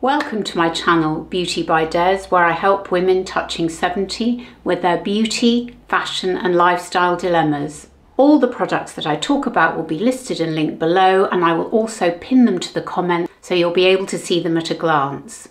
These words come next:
Now, what dilemma are we facing today? To buy or not to buy, or to try or not to try?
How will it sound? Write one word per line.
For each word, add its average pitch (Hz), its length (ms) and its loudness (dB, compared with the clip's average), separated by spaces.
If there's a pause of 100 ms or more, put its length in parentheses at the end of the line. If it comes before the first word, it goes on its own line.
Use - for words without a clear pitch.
(140)
Now, 220 260 4
what 254 180 0
dilemma 220 400 2
are 185 100 -4
we 190 100 0
facing 170 480 -4
today? 147 640 -6 (380)
To - 100 -8
buy 190 520 4
or 269 140 4
not 269 220 4
to - 120 -8
buy, 139 400 -6
or 185 180 -4
to 180 120 -8
try 214 640 2
or 233 200 4
not 285 240 4
to 226 100 -6
try? 156 560 -2